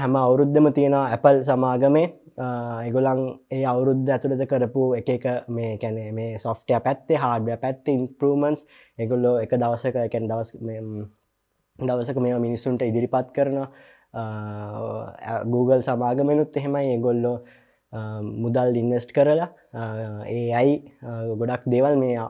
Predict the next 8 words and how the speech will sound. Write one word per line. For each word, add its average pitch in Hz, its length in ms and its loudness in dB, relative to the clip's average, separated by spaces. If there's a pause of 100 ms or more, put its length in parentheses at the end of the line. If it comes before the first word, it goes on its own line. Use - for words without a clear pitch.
ආදී 123 280 -2
විදිහට 123 400 -2
ගොඩක් 120 320 0
දේවල්, 123 300 -2 (460)
ආ, 117 180 -4
මිනිස්සුන්ට 120 480 0
ලෝකයට, 120 420 2
ආ, 120 680 -4